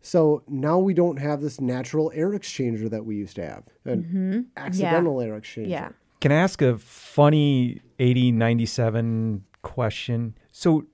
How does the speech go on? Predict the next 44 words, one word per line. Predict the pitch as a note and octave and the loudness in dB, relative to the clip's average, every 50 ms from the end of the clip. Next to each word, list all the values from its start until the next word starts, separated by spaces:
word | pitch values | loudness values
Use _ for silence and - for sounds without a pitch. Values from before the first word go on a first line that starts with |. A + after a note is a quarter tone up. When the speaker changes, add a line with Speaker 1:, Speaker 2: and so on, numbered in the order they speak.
| _ _ - | _ _ -2
Speaker 3:
explain | E3+ C#3+ - - - - F3+ F#3 G3 G3+ G#3 F#3+ D#3+ B2 A2 | -2 -2 -2 -6 -4 -2 0 0 2 2 2 2 2 2 4
what | A2 B2+ C3 B2+ - - | 4 4 4 4 2 0
that | C3+ A#2 A2 A#2 A2 | 2 2 2 2 0
means | A2+ A#2+ A#2 A#2 A2+ G#2+ - | 0 2 2 2 2 0 0
in | A2+ G#2+ G2+ | -2 -2 -2
terms | - - - C#3 B2+ A#2+ A#2 A2+ G#2 - - - - | -4 -4 -4 -2 0 0 0 0 -2 -4 -6 -12 -10
of | - A2+ A2+ G#2 G#2 G#2 G#2 G2+ G2 F#2 F2+ - - _ _ _ _ - | -4 -2 0 2 2 2 2 0 -2 -6 -10 -16 -20 _ _ _ _ -4
one | A#2+ A#2+ C3+ D3 D#3+ D#3+ | 0 4 4 4 4 4
gallon | B2 B2 B2 B2 B2 B2 B2 B2 B2 A#2+ A#2+ | 4 6 6 6 6 6 6 4 4 2 0
of | - - G#2 G2 | -2 -6 -6 -2
natural | G#2+ A2 A2 G#2+ - - A2 G2 | 0 0 0 0 -2 -4 -4 -4
gas | F2+ - G2+ G2 F#2+ F#2 F2+ F2 - - - - - - _ _ G#2+ | -4 -2 -2 -2 -2 -2 -2 -4 -6 -8 -14 -18 -18 -20 _ _ -4
on | G#2 G2+ | -2 -2
an | G2 G2+ - - | -2 -4 -4 -4
eighty | C3 A#2 A2+ A2 A2 A2 A2+ A2+ G#2 - _ - - - D#3 - | -2 -2 0 0 0 -2 -4 -4 -6 -10 _ -20 -20 -20 -16 -8
versus | - B2 A#2 G#2 - A#2+ G2+ G2 | -4 -2 -2 -2 -4 -6 -4 -2
one | G#2 G#2+ G#2+ A2 | 0 0 0 0
gallon | G#2 G#2 G2 G2 G2 G2 F#2+ | 0 0 0 -2 -2 -2 -2
of | F#2+ F#2+ | -2 -2
natural | F#2+ F#2+ F#2+ - - A2+ F2+ | -2 -4 -4 -4 -6 -6 -4
gas | G2+ F#2+ F#2 F2+ F#2 - - | -4 -2 -2 -2 -4 -6 -6
on | G2+ F#2+ F#2 | -6 -4 -2
a | F#2+ | 0
ninety | G2+ A#2 B2 B2 B2 A#2 A#2 A2+ A2+ A2 | 2 2 4 4 4 4 2 2 0 0
versus | F#2+ G#2 G2+ - - A2+ G#2+ | 0 -2 -2 -2 -4 -2 0
one | A#2 A2 | 0 0
gallon | G#2 G#2+ G#2 G2 G2 G2 | 2 0 0 0 -2 -2
of | F#2+ | -4
natural | F2+ F2 - - A2 | -4 -6 -6 -8 -8
gas | F#2 F2+ - G2+ | -8 -8 -6 -6
on | F#2 | -6
a | F2+ | -4
ninety-seven. | F2+ F2 F2 F2+ E2+ - - F2+ F2 - - - _ | -4 -6 -6 -8 -10 -10 -12 -12 -12 -14 -16 -12 _
What | - B2 | -4 -4
does | C3+ C3 | -2 -4
it, | C#3 - | -4 -2
what | C#3 C#3 | -2 0
does | C#3+ C3 | 2 4
that | C3 B2+ B2+ | 2 2 2
mean | B2 A#2 A2 G2+ F#2+ | 2 0 0 0 -4
for | - - - | -6 -8 -6
me, | G#2+ G#2 G#2+ G#2+ G2 | -4 -2 -2 -2 -2
the | G2+ | -4
consumer? | - - F#2 - - F#2 - | -6 -6 -10 -12 -12 -14 -16